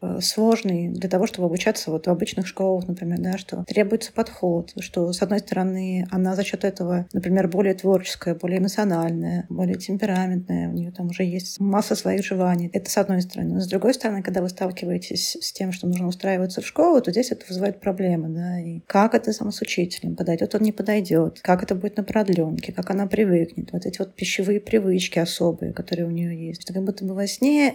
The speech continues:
отчасти проживание, чтобы стало немножко легче, чтобы ребенок был стандартный. Ну вот кукла, она же стандартная, да,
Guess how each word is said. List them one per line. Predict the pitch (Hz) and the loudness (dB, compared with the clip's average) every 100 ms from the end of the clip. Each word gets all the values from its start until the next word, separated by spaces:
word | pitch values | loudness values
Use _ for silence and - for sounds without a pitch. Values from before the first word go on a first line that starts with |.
| - | 0
отчасти | 190 - 185 190 - | -2 2 2 2 0
проживание, | 180 180 196 226 302 214 | 0 2 4 4 4 2
чтобы | - | -2
стало | - 208 | -2 0
немножко | 190 185 185 196 | 0 0 0 2
легче, | 233 311 - | 4 4 -2
чтобы | - 175 | -6 -4
ребенок | 185 185 247 202 | -2 2 2 2
был | 190 208 - | 2 0 -2
стандартный. | - 196 196 185 180 160 165 _ - | 0 2 4 2 0 -6 -6 _ -6
Ну | |
вот | 196 185 | -4 -4
кукла, | - - 180 170 160 - | -4 -4 0 0 0 -2
она | 185 180 | 2 2
же | 180 | 2
стандартная, | - 190 190 226 220 180 170 | -2 0 2 2 2 0 0
да, | 185 208 | 0 -4